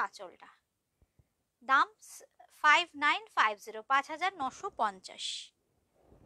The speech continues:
modal-এ bandhej with ajrak এটা। আরেকটা রং দেখাই, এই রংটাও দুর্দান্ত রং। এই এটা তো স-, ইয়ে, আচ্ছা ঠিক আছে,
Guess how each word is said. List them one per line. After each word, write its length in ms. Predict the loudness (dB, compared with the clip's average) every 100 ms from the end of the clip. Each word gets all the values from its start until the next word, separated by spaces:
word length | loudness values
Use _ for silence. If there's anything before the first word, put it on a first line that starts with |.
| -20 _ _ _ _ _ _ _ _ _ _ _ _ _ _
modal-এ 500 | -8 0 2 2 2 -2 0
bandhej 520 | -2 -2 -8 -8 -8 -10
with 160 | -10 -10 -6 -6
ajrak 380 | -6 -12 -12 -14
এটা। 140 | -20 -20 _ _ _ _ _ -20 -20 -20 -20 _ -20 -20 _ _ _ -6
আরেকটা 360 | -6 -6 0 2 4
রং 100 | 2 0
দেখাই, 300 | -2 0 -4 -4 -14 -12
এই 80 | -6
রংটাও 320 | -6 -6 -8 -8
দুর্দান্ত 440 | -8 -8 -8 -8 -10 -10
রং। 80 | -10 -2 -2
এই 80 | -2 -6
এটা 120 | -8 -8
তো 60 | -6 -6 -10 -14 -16 _ _ -20
স-, 140 | -18 -16 -12
ইয়ে, 180 | -8 -8 -10 _ -16
আচ্ছা 160 | -12 -12 -14 -20 _ _ _ _ _ _
ঠিক 120 | -16 -14
আছে, 120 | -14